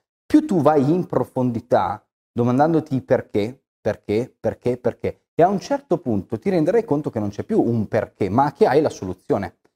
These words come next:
È un po' lo stesso, dico, lo stesso identico esempio che, eh, che ho fatto anche all'interno di Infomarketing Lifestyle dei cinque perché, no? La formula dei cinque perché.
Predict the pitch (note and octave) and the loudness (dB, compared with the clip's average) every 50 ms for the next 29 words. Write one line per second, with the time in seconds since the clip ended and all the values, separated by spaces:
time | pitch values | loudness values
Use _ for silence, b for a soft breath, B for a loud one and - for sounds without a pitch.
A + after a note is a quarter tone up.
0 | _ _ _ _ - - G3 F#3 - A3+ F3+ D#3+ - - F#3 E3+ - G3 F#3+ F3 | _ _ _ _ 0 2 2 4 4 4 4 4 4 4 2 2 2 0 0 2
1 | D#3 D#3 D3+ C3 - - - C#3+ C#3+ D3+ D3+ - G#3+ - - E3 D3+ D#3 D#3 - | 4 4 4 4 2 -2 -2 2 2 2 4 4 2 2 2 2 2 2 2 2
2 | D#3+ G#3 G#3+ E3 D3 C3+ C3 - D3+ - - - A#2+ A#2 C3+ C3 - _ _ _ | 2 2 4 4 4 2 2 0 -2 -2 0 2 4 4 4 2 -2 _ _ _
3 | _ _ _ _ _ _ _ _ _ _ _ - - - _ _ _ _ _ _ | _ _ _ _ _ _ _ _ _ _ _ -14 -14 -14 _ _ _ _ _ _
4 | _ _ _ - C3+ C3 B2 A#2+ A#2+ A#2 A#2 A#2 - - - - D3+ - - C#3+ | _ _ _ 0 2 2 2 2 2 0 0 0 0 0 2 2 2 2 2 0
5 | B2+ - - B2 A2+ A2+ A#2 A2 - C3 B2 A#2 A2+ A2 - - A#2+ A#2 A2+ - | 0 2 2 2 4 4 2 0 2 2 2 2 0 -2 -2 -4 -4 -4 -2 -4
6 | A2+ G#2+ A#2+ D3+ F#3 F3+ - - - A#2+ G#2+ A2+ B2 B2+ C#3 C#3 A2+ G#2+ G#2 A2 | -4 -2 0 0 0 -2 -2 0 0 2 2 2 2 2 2 2 4 2 2 2
7 | A2 G#2+ G#2+ G#2 - - C3 B2+ A2 - A2+ - - G2+ - _ - E2 F2 A2 | 2 0 -2 -4 -6 -4 -4 -2 -2 -2 -4 -2 -2 -6 -6 _ -14 -10 -6 -4
8 | B2 C3+ B2+ A#2+ - - C3+ B2+ B2 B2 A#2 G#2+ G2 G#2 G2+ - - A#2+ A2 - | -2 0 0 -2 -2 -2 -2 0 0 0 0 0 0 -2 -4 -4 -6 -8 -6 -6
9 | G#2+ - G#2 F#2+ - - F2+ E2 - | -6 -6 -6 -8 -8 -8 -12 -12 -12